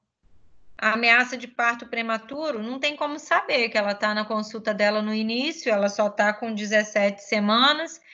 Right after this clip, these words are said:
então, no momento aqui, a gente marca tudo não, tá? Ó, não, isoimunização, que é a tal vacina de R H, não.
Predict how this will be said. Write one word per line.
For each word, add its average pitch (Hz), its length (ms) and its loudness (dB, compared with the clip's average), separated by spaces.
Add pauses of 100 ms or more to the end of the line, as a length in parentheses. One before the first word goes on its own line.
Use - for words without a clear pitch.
(280)
então, 220 680 2 (360)
no 262 540 2
momento 233 600 4
aqui, 262 420 2
a 226 60 6
gente 226 280 -2
marca 226 400 0
tudo 262 400 -6
não, 196 440 -2 (280)
tá? 254 400 4 (460)
Ó, 185 380 -4 (500)
não, 226 920 0 (560)
isoimunização, 247 1700 2
que 208 140 -4
é 202 80 4
a 208 80 4
tal 208 240 2
vacina 214 560 2
de 208 100 0
R 202 540 2
H, 196 480 -2 (920)
não. 196 880 2